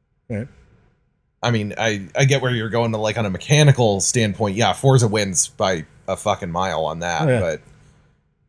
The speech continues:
Speaker 2: like, the, I have yet to play another racing game where I sat down with a customizer and thought, "Oh, man, this is, you know, Underground two levels of good."
Speaker 1: Yeah. Anyways,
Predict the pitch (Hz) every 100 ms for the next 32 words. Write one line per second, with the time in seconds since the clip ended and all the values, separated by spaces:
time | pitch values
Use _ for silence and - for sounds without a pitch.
0 | _ 98 82 80 90 - 117 113 123 117
1 | 123 117 120 - 117 117 110 107 101 101
2 | 92 101 95 90 95 98 95 95 92 110
3 | 110 - 113 107 117 113 92 - 107 -
4 | 110 95 92 95 90 82 98 - 92 -
5 | 127 117 113 98 85 - 113 110 107 -
6 | - - _ _ _ _ _ - _ -
7 | 123 101 82 82 _ _ - 139 123 123
8 | 107 - 120 107 98 95 87 76 - 101
9 | 85 92 78 78 82 _ - 104 90 107
10 | _ _ - _ _ - 107 82 76